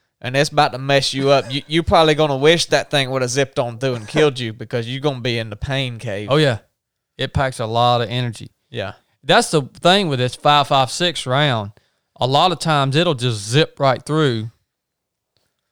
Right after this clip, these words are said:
Speaker 2: uh, flesh, you know. So that three oh eight's a lot more devastating. And when you shoot that son of a gun, you know it right off the bat.
Speaker 1: Yeah.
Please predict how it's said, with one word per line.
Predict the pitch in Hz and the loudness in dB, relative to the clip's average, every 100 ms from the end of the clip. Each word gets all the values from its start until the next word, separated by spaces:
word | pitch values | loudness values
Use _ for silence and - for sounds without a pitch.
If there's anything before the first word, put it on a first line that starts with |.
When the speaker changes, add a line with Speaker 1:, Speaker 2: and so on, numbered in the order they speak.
| _ - | _ -2
Speaker 2:
uh, | 117 95 - | -2 -2 -6
flesh, | - 156 156 98 - - - _ _ _ | -6 2 4 4 -2 -10 -12 _ _ _
you | 123 117 | -6 -2
know. | 104 110 _ _ _ _ _ _ _ _ | -2 -4 _ _ _ _ _ _ _ _
So | - 147 127 107 104 _ _ - | 2 4 4 2 -6 _ _ -2
that | 127 143 | 2 2
three | - 160 | 2 2
oh | 143 143 | 4 4
eight's | 143 123 | 2 0
a | |
lot | 113 131 135 131 | 2 4 2 0
more | 127 113 | -4 -2
devastating. | 107 131 117 - 120 113 101 101 - | 2 2 2 -2 -2 -2 -4 -12 -2
And | 131 135 | 0 2
when | 139 147 | 4 4
you | 180 196 | 4 4
shoot | - 226 220 | 2 0 0
that | - - | 0 2
son | 165 147 143 | 0 0 0
of | |
a | 135 | -2
gun, | 143 135 | 0 0
you | 123 165 | 0 0
know | 156 165 131 | 4 4 4
it | |
right | 98 135 139 | 4 4 6
off | 139 131 | 4 2
the | 107 | -4
bat. | 131 127 - _ _ _ | -2 -2 -4 _ _ _
Speaker 1:
Yeah. | 120 120 | -10 -10